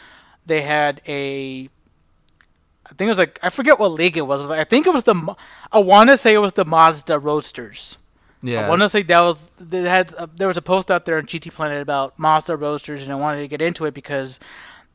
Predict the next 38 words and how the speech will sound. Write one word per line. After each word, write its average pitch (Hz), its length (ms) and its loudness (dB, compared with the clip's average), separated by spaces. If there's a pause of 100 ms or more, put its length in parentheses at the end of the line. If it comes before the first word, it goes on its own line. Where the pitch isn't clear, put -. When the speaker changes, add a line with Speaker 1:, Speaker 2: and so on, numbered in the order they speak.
(100)
Speaker 1:
uh, 139 200 -14
when 165 180 -6
G 190 100 -6
T 170 140 -10
five 185 240 4
came 156 180 -6
out, 147 160 -2
that's 151 260 -4
when 147 300 -2
I, 143 220 -6 (760)
I 180 120 4
had 190 220 4
been 180 140 0
a 160 40 -4
pad 170 280 0
player 151 300 -4
up 151 140 -8
until, 139 520 -8 (1080)
uh, - 300 -18 (420)
I 180 60 -16
think 214 240 -4
Prologue, 165 460 2
and 143 100 -6
that's 143 160 -10
when 147 120 -8
I 135 220 -8
had, 135 440 -12 (160)
I - 480 -20
think 330 120 -2
I - 20 2
already 320 160 0
had 214 140 2
the 165 60 -4
wheel, 156 360 0
but 135 200 -10
that's 156 220 -4
when 170 140 -6
I 147 140 -6